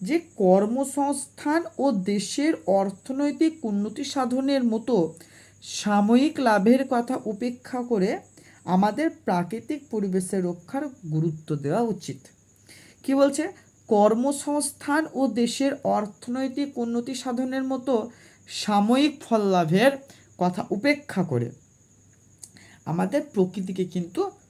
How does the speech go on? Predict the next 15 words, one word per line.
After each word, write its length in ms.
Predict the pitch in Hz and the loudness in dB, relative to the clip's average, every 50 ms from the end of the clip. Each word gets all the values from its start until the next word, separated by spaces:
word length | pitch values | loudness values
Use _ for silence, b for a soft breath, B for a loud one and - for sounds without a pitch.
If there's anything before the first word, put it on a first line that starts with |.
| - - - | -18 -16 -14
সংরক্ষণ 800 | - - 185 175 170 165 165 160 156 156 156 - - - 160 147 | -4 0 2 2 2 2 0 0 0 -2 -2 -8 -10 -8 -8 -6
করতে 320 | 135 - 127 123 - - - 135 | -6 -8 -10 -10 -10 -12 -10 -8
হবে, 180 | 127 120 123 123 B B B B B B _ _ _ - | -6 -6 -6 -8 B B B B B B _ _ _ 2
তার 340 | 170 170 190 226 254 285 285 | 4 4 6 4 4 4 2
উপর 240 | 262 202 - 170 160 156 | 0 -2 -2 -4 -4 -4
কিন্তু 440 | 156 156 143 143 143 143 - - - 359 403 - B B B B B B - | -4 -6 -8 -8 -8 -10 -8 -8 -6 -6 -8 -10 B B B B B B -6
গুরুত্ব 440 | 156 151 170 180 175 175 - - - 160 147 | 0 2 2 2 2 0 -4 -6 -4 -4 -4
দেওয়া 220 | 135 139 123 127 131 | -2 -2 -4 -4 -4
কিন্তু 340 | 127 - 151 151 156 156 269 277 - - | -6 -8 -8 -8 -6 -6 -8 -10 -6 -6
উচিত। 320 | 285 - - - 233 - - - b b b b b - | -8 -6 -4 -4 -6 -6 -6 -12 b b b b b -6
এটা 200 | 151 156 185 185 | -2 0 0 0
কিন্তু 240 | 180 202 202 - 277 254 - _ | 0 -2 -6 -8 -10 -10 -10 _
পিটার 380 | - 175 160 160 208 202 214 214 - - | -8 -6 -6 -4 -4 -4 -4 -4 -6 -4
সিঙ্গারের 460 | 247 233 220 214 214 214 220 214 202 | -4 -4 -2 -2 -2 0 0 -2 -2
মত। 240 | 196 220 262 359 | -2 -2 -2 -4